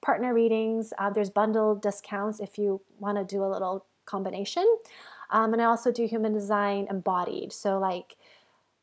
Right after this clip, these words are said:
um, like, getting a reading is one thing, but putting it into practice, it takes more time. Um, it's like a journey with it. So I have offerings to help guide you. And then I also have more one-on-one coaching that brings in more human design, but then it's more long-term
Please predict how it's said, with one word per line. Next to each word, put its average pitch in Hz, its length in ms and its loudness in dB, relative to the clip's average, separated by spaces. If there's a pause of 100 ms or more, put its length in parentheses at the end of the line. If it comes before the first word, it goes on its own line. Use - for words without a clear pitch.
um, 202 300 0
like, 202 220 -2 (880)
getting 247 260 2
a 269 80 2
reading 233 300 8
is 196 160 2
one 190 200 -2
thing, 311 300 -2
but 196 380 0
putting 254 260 2
it 220 80 2
into 202 200 -2
practice, 190 500 -6
it 208 100 -6
takes - 280 -8
more 190 120 -6
time. 196 480 -10 (400)
Um, 190 540 -4 (180)
it's - 280 -6
like 202 160 0
a 202 60 0
journey 190 380 -4
with 180 220 -8
it. - 280 -4
So 196 540 0
I 196 60 0
have 196 320 0
offerings 226 520 -2
to 196 100 -4
help 202 200 -4
guide 202 300 -2
you. 370 240 2 (340)
And 226 100 2
then 220 80 2
I 214 40 2
also 214 220 2
have 220 180 2
more 208 220 4
one-on-one 196 400 -2
coaching 208 640 -2
that 190 320 0 (260)
brings 226 340 6
in 220 160 2
more 202 140 2
human 202 260 -2
design, 190 520 -2
but 220 140 -4
then 196 160 -2
it's 196 180 -6
more 202 180 2
long-term 190 560 0